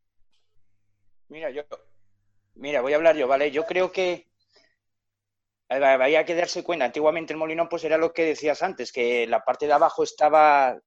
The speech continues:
se, pues, estaba de pie y, sobre todo, solo había gente sentada en la,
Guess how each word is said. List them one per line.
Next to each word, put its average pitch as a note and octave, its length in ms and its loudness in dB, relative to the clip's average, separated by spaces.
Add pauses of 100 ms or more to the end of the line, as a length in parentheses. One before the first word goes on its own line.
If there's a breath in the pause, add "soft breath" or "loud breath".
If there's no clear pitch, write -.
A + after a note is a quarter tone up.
se, - 240 -14
pues, - 260 -12
estaba A#2 240 0
de C3 120 -2
pie D#3+ 280 2
y, F3+ 320 0
sobre A2+ 240 -8
todo, B2 280 -8
solo B2+ 200 -2
había C#3+ 500 2 (140)
gente C3 220 -10
sentada C3+ 540 0
en A#2 140 -10
la, G#2+ 360 -4